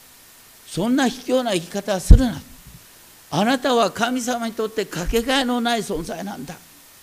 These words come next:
重たい存在なんだ。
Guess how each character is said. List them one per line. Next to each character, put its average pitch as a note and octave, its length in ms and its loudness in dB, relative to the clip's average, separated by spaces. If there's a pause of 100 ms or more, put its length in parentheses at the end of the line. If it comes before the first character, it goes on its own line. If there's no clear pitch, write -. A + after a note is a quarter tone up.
(1200)
重 A3 280 4
た B3+ 180 6
い A#3+ 60 6
存 A#3 220 2
在 A3+ 200 2
な G#3 140 0
ん E3 80 -6
だ。 - 80 -16